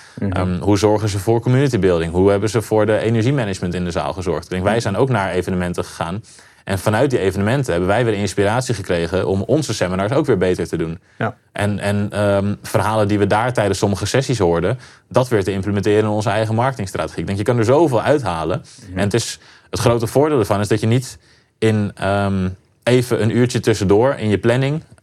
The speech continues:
Speaker 2: eh, naar een sessie kijkt en informatie, maar je gewoon soort van, je bent drie dagen op vakantie,
Speaker 1: Mhm.
Speaker 2: ehm, om te investeren in jezelf, te investeren in je bedrijf. En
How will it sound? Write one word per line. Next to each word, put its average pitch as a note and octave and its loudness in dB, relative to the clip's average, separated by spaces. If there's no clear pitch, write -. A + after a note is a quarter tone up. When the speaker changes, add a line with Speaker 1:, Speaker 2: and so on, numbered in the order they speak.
Speaker 2:
eh, G2+ 0
naar G#2 0
een G2 -2
sessie A2+ 0
kijkt G2+ 0
en G#2 -2
informatie, G2+ -2
maar A#2+ 0
je G#2+ 0
gewoon G#2 -2
soort A#2 0
van, A#2 0
je D#2+ -14
bent A2 2
drie C3 4
dagen A2 0
op G2 0
vakantie, C#3 -2
Speaker 1:
Mhm. F#2+ -2
Speaker 2:
ehm, G2 -2
om A#2 2
te G#2 0
investeren C3 2
in A2+ 2
jezelf, A2+ 4
te A2+ -4
investeren A#2 0
in A#2 2
je A2 0
bedrijf. B2+ 0
En A#2+ -2